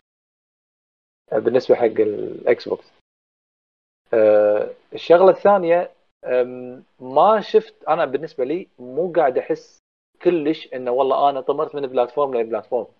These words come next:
أنا ألعب بس-، مشغل ستيم ومشغل إكس بوكس. وم-، ومرات حتى أشغل معاهم إيبك، ومرات جي أو جي.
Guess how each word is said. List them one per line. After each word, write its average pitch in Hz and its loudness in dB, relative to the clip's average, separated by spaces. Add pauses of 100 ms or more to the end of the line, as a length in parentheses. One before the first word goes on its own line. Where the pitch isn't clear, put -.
أنا 143 4
ألعب 123 0
بس-، - -20
مشغل 127 -6
ستيم 156 -10
ومشغل 113 -6
إكس 110 -12
بوكس. - -8 (460)
وم-، 135 -4
ومرات 139 4
حتى 147 0
أشغل 143 0
معاهم 131 2
إيبك، 143 -6 (460)
ومرات 156 0
جي 151 -2
أو 143 2
جي. 127 -8